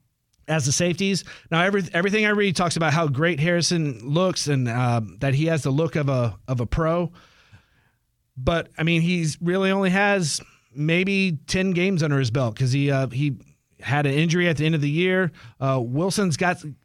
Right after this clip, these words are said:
Wilson's got some mop-up duty. Uh, he's, he's a spot player, but, but they're young. I mean, last year you had Gibson, you had Church back there. Uh, what they couldn't bring physically, they could bring mentally and,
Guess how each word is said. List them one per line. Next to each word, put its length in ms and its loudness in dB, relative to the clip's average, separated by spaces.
Wilson's 360 -2
got 180 0
some 160 0
mop-up 380 0
duty. 440 2
Uh, 280 0
he's, 380 -2
he's 220 0
a 40 -2
spot 320 -2
player, 260 2
but, 200 0
but 180 -2
they're 160 2
young. 420 2
I 40 -4
mean, 300 2
last 320 0
year 340 0
you 180 0
had 300 2
Gibson, 340 -2
you 100 0
had 280 0
Church 300 -2
back 220 -2
there. 300 -2
Uh, 300 0
what 180 -2
they 140 0
couldn't 320 -2
bring 380 2
physically, 520 -2
they 160 0
could 160 -2
bring 340 0
mentally 540 0
and, 580 -2